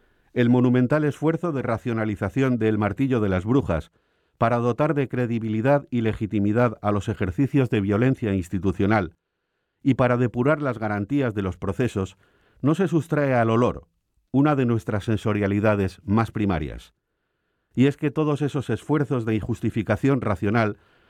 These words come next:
no pueden evitar que el martillo de las brujas sea en realidad un escaparate no del juicio,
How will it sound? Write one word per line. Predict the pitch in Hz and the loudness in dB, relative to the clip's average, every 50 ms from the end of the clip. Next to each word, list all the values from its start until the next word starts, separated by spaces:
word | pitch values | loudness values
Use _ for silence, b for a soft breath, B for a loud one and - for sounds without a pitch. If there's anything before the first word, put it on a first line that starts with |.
| b b | b b
no | - 131 147 143 | 2 2 2 2
pueden | 151 160 160 151 151 135 | 0 -2 0 0 0 0
evitar | 139 120 117 113 - 139 131 117 110 | 0 -2 -2 -2 0 0 0 0 -2
que | - 117 104 104 | -4 -4 -2 -2
el | 101 | 0
martillo | 101 95 92 92 123 120 127 135 | -2 -2 -2 -2 -2 -2 0 0
de | 135 135 | 0 0
las | 135 131 113 | 0 0 0
brujas | 127 135 127 - 117 104 98 - | 2 0 0 2 0 -2 -4 -2
sea | - 143 135 131 127 | -2 -2 0 2 0
en | 113 104 | 0 0
realidad | - - 135 131 120 110 101 107 101 98 92 b b b b b b | 0 0 0 2 2 2 2 2 2 2 0 b b b b b b
un | b - 151 160 | b 2 2 2
escaparate | 156 135 - - 143 123 - 120 117 120 117 107 120 110 107 - - | 2 0 0 -2 -2 0 0 0 0 0 -2 -2 -4 -6 -6 -6 -6
no | - 101 113 139 143 | -4 -2 0 2 2
del | 139 127 120 | 0 0 -2
juicio, | - 147 131 - - 73 65 - | 0 -2 -2 -2 -2 -8 -8 -10